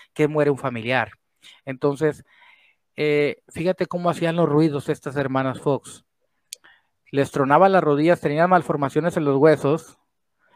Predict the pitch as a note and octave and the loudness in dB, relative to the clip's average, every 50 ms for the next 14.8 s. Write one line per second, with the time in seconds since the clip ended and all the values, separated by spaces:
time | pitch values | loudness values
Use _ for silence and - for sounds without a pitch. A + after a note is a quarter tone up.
0 | _ _ - C3 C3 C3 - - C#3 C#3 C3 C3+ C3+ D3 E3+ F#3+ G3 F#3 D#3+ C3+ | _ _ -6 -4 -4 -4 -2 -2 0 0 2 4 4 6 6 6 6 4 4 4
1 | C3+ B2+ A#2 B2 C#3 C#3+ C#3 C3 C#3 D#3+ F3 - - - _ _ _ _ _ _ | 2 2 2 2 2 2 2 0 -2 -2 -4 -6 -14 -20 _ _ _ _ _ _
2 | _ _ _ _ _ _ - - D#3 D#3 - - D#3+ D#3 D3 C#3 - - D3 D3+ | _ _ _ _ _ _ -2 -2 0 0 2 4 4 4 4 2 2 6 6 6
3 | E3+ F3 F3 D#3 - D3+ D3 D3+ E3 E3+ D#3+ - D3+ C#3+ C#3+ C#3 - C3+ - E3 | 6 6 2 -2 0 -2 0 2 2 0 0 0 -2 -4 -4 -4 -4 -6 -4 -4
4 | F#3 F3 _ - F3+ F#3+ G3+ F3+ F3+ F3 E3+ E3 D#3 D3 C#3+ C#3+ C#3+ C3+ C3 A#2+ | -6 -6 _ -4 -2 0 0 0 0 0 0 2 2 2 0 0 -2 -2 -4 -6
5 | - - _ - D3 C#3+ C3+ - - C3+ C#3 D3 D#3 E3+ F3 F3+ E3+ D#3+ D#3+ D#3+ | -6 -10 _ -8 -6 -6 -6 -4 -6 -4 0 -2 -2 0 0 -2 -2 -2 -4 -4
6 | E3+ F3 - F#3 F3 D#3+ _ - - C#3+ C3+ C3+ C#3 D3+ D#3+ D#3 D3+ C#3+ C3+ C3 | -6 -2 0 -2 -2 -2 _ -2 -2 0 2 4 4 6 6 4 4 0 -2 -4
7 | C3 C3 C#3 C#3+ - - A#2+ A2 _ _ _ _ _ _ _ - - - - _ | -8 -6 -8 -8 -8 -10 -14 -14 _ _ _ _ _ _ _ -20 -20 -20 -20 _
8 | - - C#3+ D3 D3+ D#3+ F3+ F#3+ F#3+ E3 D#3+ E3 E3+ E3+ - - D#3 C#3+ C#3+ C#3 | 2 4 4 4 4 2 0 2 2 4 2 0 -2 -4 -6 -4 -2 0 0 0
9 | C#3 C#3 C3+ C3+ C3 B2+ B2+ A#2+ A#2+ B2+ - _ _ _ _ - D#3 D#3+ F3+ F#3 | 0 0 0 0 0 0 0 -2 -2 -4 -6 _ _ _ _ -2 2 4 4 4
10 | F3+ F3 E3 D#3+ D#3 C#3+ - D#3+ D#3 D3+ D#3 E3 E3+ - - - D#3+ C#3+ C3+ C#3+ | 4 4 2 2 0 0 2 2 2 4 2 0 -2 -2 -2 -2 0 2 2 4
11 | C#3+ D#3 D#3 - E3 D3 D3 D3 D3+ D3+ C#3+ - D3 C3 - D3+ D#3 F3 - _ | 4 2 2 0 -2 -4 -2 0 2 0 0 -2 -6 -4 -2 -2 -2 -2 -4 _
12 | _ _ _ _ _ _ _ _ _ _ _ _ _ _ _ _ _ _ _ _ | _ _ _ _ _ _ _ _ _ _ _ _ _ _ _ _ _ _ _ _
13 | _ _ _ - C3+ C3 C3 C3 - - - C#3+ D3 D#3 D3+ - D#3+ D#3 D3+ D3+ | _ _ _ -8 -6 -6 -6 -6 -6 -2 0 2 4 4 4 4 4 6 6 6
14 | D#3 D#3+ E3 E3 - D#3 C3+ D#3+ D3+ D3 E3+ D#3+ - - _ | 4 2 0 -2 -4 -8 -6 -6 -4 -2 -4 -4 -4 -8 _